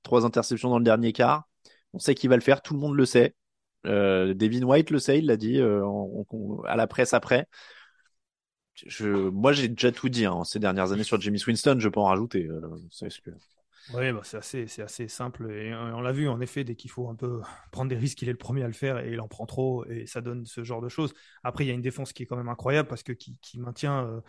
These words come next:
Speaker 2: qui maintient cette équipe des Buccaneers, euh, et qui leur pose souci encore, euh, et toujours.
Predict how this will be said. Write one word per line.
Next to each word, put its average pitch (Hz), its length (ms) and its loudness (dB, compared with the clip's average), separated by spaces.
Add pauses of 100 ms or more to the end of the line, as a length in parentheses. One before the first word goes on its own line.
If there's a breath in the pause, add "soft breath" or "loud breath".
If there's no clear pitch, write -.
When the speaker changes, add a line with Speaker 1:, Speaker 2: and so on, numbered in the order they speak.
(180 soft breath)
Speaker 2:
qui - 120 -14
maintient 123 240 -8
cette 120 180 -10
équipe 123 220 -12
des 120 80 -8
Buccaneers, 120 520 -6
euh, 113 160 -8 (300 soft breath)
et - 80 -14
qui - 140 -16
leur 113 180 -6
pose 127 160 -4
souci 143 400 -4
encore, 123 420 -2
euh, 117 140 -6
et 127 140 -8
toujours. 160 420 0